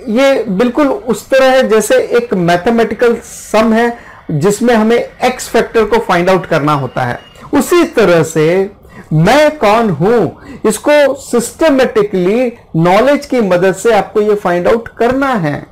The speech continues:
And we believe in tuition, not in intuition। क्योंकि intuition में हमेशा vagueness होता है।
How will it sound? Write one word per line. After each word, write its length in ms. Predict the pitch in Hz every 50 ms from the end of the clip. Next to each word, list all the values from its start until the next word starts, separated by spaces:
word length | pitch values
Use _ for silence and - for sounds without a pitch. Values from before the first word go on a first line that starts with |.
| _ _ _ _ - 247
And 100 | 254 240
we 480 | 196 143 123 175 233 285 285 208 175
believe 320 | 202 202 214 233 240 240 233 - - 214
in 160 | 196 196 175 165 - 185
tuition, 460 | 190 208 208 185 - - 175 139 113 - - - _ _ _ _ _ _ - 143 143 180
not 180 | 196 226 233 233 - - 208
in 180 | 190 196 202 190 - - _ _ _ _ -
intuition। 560 | 156 147 156 170 196 196 185 170 - 139 110 113 107 - - _ _ _ _ _ _ _ _ - - - - - - - - -
क्योंकि 220 | 240 254 233 277
intuition 760 | 254 254 - 208 190 196 175 202 247 254 226 - 269 262 254
में 140 | 247 254 247
हमेशा 760 | 226 190 190 196 208 202 202 - 226 220 220 220 - - - - 131
vagueness 580 | 120 143 165 180 170 180 202 220 220 202 208 -
होता 240 | 143 135 135 - 131
है। 400 | 123 117 123 117 117 113 -